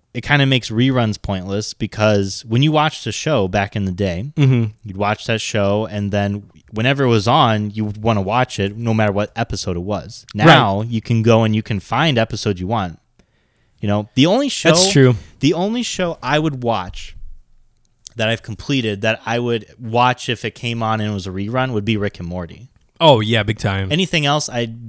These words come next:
Speaker 1: would be too bored. I'm
Speaker 2: Family Guy
Speaker 1: like
Speaker 2: re-, re-, reruns. There's so many, fa-, and South Park,
Speaker 1: Yeah.
Speaker 2: too, at the same time. There's so many of 'em. It's like, I forgot about this. Like, it's fun.
Speaker 1: I think just with, like, the touch of the button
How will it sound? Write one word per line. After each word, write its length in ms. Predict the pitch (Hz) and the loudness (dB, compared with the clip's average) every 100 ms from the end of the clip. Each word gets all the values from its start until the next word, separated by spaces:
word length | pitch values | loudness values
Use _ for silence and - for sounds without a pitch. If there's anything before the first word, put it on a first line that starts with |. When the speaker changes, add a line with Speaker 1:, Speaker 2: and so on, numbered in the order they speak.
| 113 | -4
Speaker 1:
would 140 | 131 117 | -2 0
be 120 | 120 | -2
too 220 | - 127 | -4 -6
bored. 360 | 107 104 87 92 | -2 -4 -4 -2
I'm 20 | |
Speaker 2:
Family 240 | - 233 285 | 2 4 6
Guy 60 | 214 | 6
Speaker 1:
like 40 | |
Speaker 2:
re-, 120 | 135 120 120 - | 6 4 2 -2
re-, 220 | 123 123 | 2 4
reruns. 240 | 117 110 113 | 4 2 2
There's 120 | 160 | 2
so 220 | - 170 | 4 4
many, 220 | 151 147 | 4 2
fa-, 180 | 131 135 | 0 -2
and 180 | 143 143 | 0 2
South 240 | - 117 | 2 -2
Park, 180 | 110 101 | -2 -4
Speaker 1:
Yeah. 40 | 95 | -2
Speaker 2:
too, 140 | 110 | -4
at 80 | 101 | -4
the 60 | |
same 180 | - 104 | -6 -8
time. 320 | - 98 95 | -6 -10 -8
There's 160 | 110 123 | -4 -4
so 240 | - 151 131 | 0 2 4
many 260 | 131 147 | 2 2
of 140 | 104 98 | -2 -4
'em. 120 | 98 | -8
It's 180 | - 107 | -6 -6
like, 240 | 98 - - _ | -6 -8 -20 _
I 40 | - | -10
forgot 280 | 190 202 190 | -8 -6 -2
about 240 | 120 110 | -2 -2
this. 340 | 104 92 - | -4 -6 -6
Like, 140 | 120 113 | -4 -2
it's 160 | 120 | -2
fun. 340 | - 160 110 98 _ _ _ _ _ _ _ | 4 6 6 0 _ _ _ _ _ _ _
Speaker 1:
I 60 | 131 | -6
think 240 | 165 165 | -4 -4
just 180 | 160 - | -6 -8
with, 200 | 147 - | -8 -4
like, 160 | 123 - | -4 -6
the 80 | |
touch 360 | 101 - 120 - | -12 -6 -6 -4
of 100 | 110 | -6
the 60 | 92 | -6
button 580 | 95 98 131 156 160 | -6 -8 -8 -8 -10